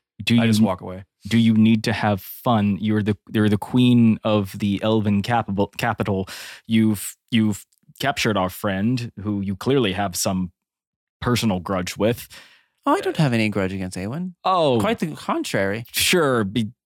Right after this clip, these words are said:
Speaker 1: that's why you have him, whatever this is, as I look over at Awen doing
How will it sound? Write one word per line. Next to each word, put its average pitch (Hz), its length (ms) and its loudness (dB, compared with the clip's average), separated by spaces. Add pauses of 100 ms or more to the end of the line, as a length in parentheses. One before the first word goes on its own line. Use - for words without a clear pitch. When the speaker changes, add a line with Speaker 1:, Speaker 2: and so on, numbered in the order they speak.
(360)
Speaker 1:
that's 131 260 0
why 135 120 2
you 113 140 4
have 107 180 2
him, 98 220 0 (920)
whatever 110 400 0
this 107 300 -2
is, 95 440 0
as 107 140 -2
I 117 60 2
look 110 180 0
over 110 160 -2
at 107 100 -4
Awen 110 300 0
doing 104 440 0